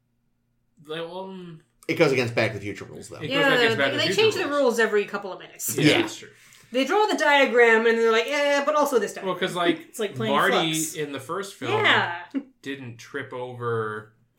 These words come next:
Speaker 1: the three
Speaker 2: Goons,
Speaker 1: bozos,
Speaker 2: right.
Speaker 1: you know?
Speaker 2: Right.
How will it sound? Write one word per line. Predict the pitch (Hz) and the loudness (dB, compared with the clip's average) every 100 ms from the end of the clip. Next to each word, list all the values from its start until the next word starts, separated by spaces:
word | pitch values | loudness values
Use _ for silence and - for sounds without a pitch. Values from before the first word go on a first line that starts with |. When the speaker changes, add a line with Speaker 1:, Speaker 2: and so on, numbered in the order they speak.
| _ _ _ _ | _ _ _ _
Speaker 1:
the | 123 113 | -14 -14
three | - - 123 123 117 113 113 117 | -14 -14 -12 -10 -10 -10 -10 0
Speaker 2:
Goons, | 123 110 104 | 2 4 2
Speaker 1:
bozos, | 110 101 | -2 -2
Speaker 2:
right. | 104 92 - | -2 -2 -4
Speaker 1:
you | - | -10
know? | 113 113 120 151 131 | -12 -12 -14 -16 -14
Speaker 2:
Right. | 101 95 | -12 -14